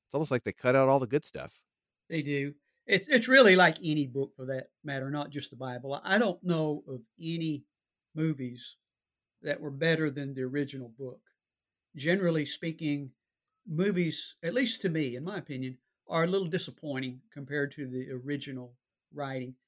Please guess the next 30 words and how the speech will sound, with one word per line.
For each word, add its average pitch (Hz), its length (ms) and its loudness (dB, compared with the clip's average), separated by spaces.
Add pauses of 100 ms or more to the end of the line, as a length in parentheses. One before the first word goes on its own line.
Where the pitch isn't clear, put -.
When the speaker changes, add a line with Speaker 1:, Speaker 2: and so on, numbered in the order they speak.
(360)
Speaker 2:
And 156 100 0
that's 165 220 0
obviously 151 640 -2
true 135 300 -12
with 123 120 -20
the 135 60 -20
Bible, 123 380 -20 (560)
because 143 880 -6 (640)
the, 151 320 -6
the 156 100 -4
movie 175 420 0
producers 147 840 -6
and 120 160 -14
the 117 40 -14
directors 135 640 -6
and 123 80 -14
all 127 220 -8
that, 127 340 -6 (260)
that 123 140 -10
are 123 180 -18
putting 139 240 -6
this 135 240 -10
together 131 720 -10 (920)
aren't 165 260 0
really 196 320 0
doing 160 400 0
it 151 120 -6
necessarily 147 720 -8
from 139 400 -12
a 131 40 -16